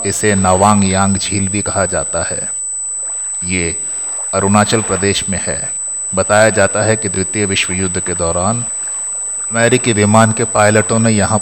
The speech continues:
पर समतल ज़मीन समझकर इमरजेंसी लैंडिंग करा दी, लेकिन वो जहाज़ पायलटों समेत रहस्यमय तरीके से लापता हो गया। झील से एक और रहस्य जुड़ा हुआ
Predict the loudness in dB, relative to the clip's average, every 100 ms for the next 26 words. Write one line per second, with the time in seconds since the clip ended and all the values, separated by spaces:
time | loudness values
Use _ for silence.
0 | -2 -4 0 0 2 0 0 2 4 2
1 | 0 0 -2 0 -2 0 0 2 2 0
2 | 2 2 2 2 0 0 0 0 0 -4
3 | -6 -8 -6 -6 -2 -2 0 0 0 0
4 | 2 2 2 0 -6 -8 -8 -8 -6 -6
5 | 0 0 2 0 -2 -2 0 0 -2 -4
6 | -2 -4 -2 -2 0 -2 -2 -4 -4 -2
7 | -2 -2 -4 -4 -4 -4 -4 -4 -4 -4
8 | -4 -6 -6 -6 -6 -6 -6 -8 -6 -4
9 | 2 2 2 2 0 0 -2 -2 2 2
10 | 4 2 0 -2 -4 0 0 0 -2 -2